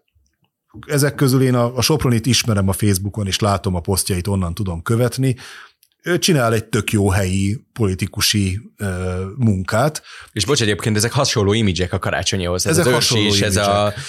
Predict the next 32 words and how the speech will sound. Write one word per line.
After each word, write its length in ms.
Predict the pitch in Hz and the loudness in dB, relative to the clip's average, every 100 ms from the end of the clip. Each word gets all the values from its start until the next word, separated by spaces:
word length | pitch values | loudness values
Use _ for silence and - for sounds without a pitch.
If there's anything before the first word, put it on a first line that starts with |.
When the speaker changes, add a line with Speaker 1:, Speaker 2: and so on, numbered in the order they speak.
| - - | -14 -16
Speaker 1:
imidzsek. 280 | 107 95 107 | -12 -4 -2
Speaker 2:
szelfizek 460 | 123 98 95 95 | 0 0 -2 -2
a 40 | 104 | -2
tulipánokkal, 640 | 104 95 98 90 90 101 | 0 0 -2 -2 -2 0
amit 200 | 92 92 | 0 0
ide 140 | 101 92 | 2 2
ültettünk, 420 | 92 87 - 92 | 2 -2 -2 0
nézzétek, 440 | 95 87 85 98 | 0 -2 -4 -2
ültettünk 420 | 101 82 92 95 | -2 -2 -4 -4
Speaker 1:
Igen. 120 | - 95 | 0 0
Speaker 2:
tulipánokat. 500 | 95 92 92 95 95 - _ | 0 0 -2 -4 -6 -10 _
Speaker 1:
És 200 | - 131 | -6 -2
ezek 280 | 147 180 185 | 0 0 0
a 60 | 160 | 0
politikusok 840 | 143 131 123 135 139 - 139 139 - - - | 2 0 0 0 0 2 0 -2 -12 -20 -8
szerintem 460 | - 127 120 143 | -2 0 2 0
felmérték 920 | 131 - 156 147 123 113 - 110 95 | 0 0 2 4 4 2 2 0 2
azt, 320 | 110 123 127 - | 2 2 2 0
hogy 340 | 117 98 110 | 0 0 -4
ők 380 | - 131 151 151 - - - - | 0 2 2 0 -8 -18 -20 -8
miután 560 | - 120 117 110 117 107 | 0 2 2 0 0 2
sikeresek 760 | - 190 156 110 95 104 92 | 2 2 2 2 2 0 0
és, 280 | 101 90 - | 0 0 0
és 260 | - 107 - | -2 0 2
jól 220 | 139 147 | 4 4
futnak 440 | - 123 110 101 | 2 0 0 0
abban 260 | 107 98 101 | 0 0 0
a 220 | 95 90 | 0 0
szerepben, 500 | 87 113 104 92 98 | 0 2 0 0 0
amit 220 | 95 90 | -2 -2
tizenkilencben 800 | - 107 98 92 98 92 90 90 | 0 0 0 -2 -4 -4 -4 -6
megkaptak, 720 | 90 92 - 98 92 - 139 | -6 -6 -4 -6 -4 -4 -4